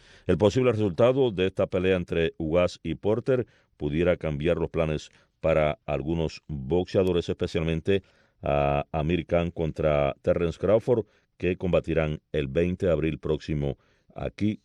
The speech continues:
en Estados Unidos, y lo mismo le pudiera pasar a Manny Pacquiao, el filipino, y Keith Thurman,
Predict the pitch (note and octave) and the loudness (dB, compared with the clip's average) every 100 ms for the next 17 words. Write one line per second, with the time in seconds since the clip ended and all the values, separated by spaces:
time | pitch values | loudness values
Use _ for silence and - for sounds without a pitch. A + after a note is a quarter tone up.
0 | - G2 F#2+ - F2+ G2 G#2+ G2 F2 F2 | -2 0 0 -2 0 0 0 -2 -2 -2
1 | - D#2 D2+ F2+ E2+ D#2 E2 D#2+ D#2+ E2 | -4 -4 -2 -2 0 -2 -2 -2 0 -2
2 | E2 D2+ - _ _ - D2 D2 F2+ F2 | 0 0 -2 _ _ -8 -4 -2 -2 -2
3 | D#2 E2 D#2+ D2 - C#2 C2+ G#2 F#2 F#2 | -2 2 2 2 -2 -8 -6 -4 -4 -2
4 | D#2+ C#2+ - _ _ - D2 C#2+ C#2 B1+ | -2 -2 -6 _ _ -6 -2 0 -2 -4
5 | F2+ E2+ F2 D#2 D2 C#2+ | -4 -2 -2 0 -2 -4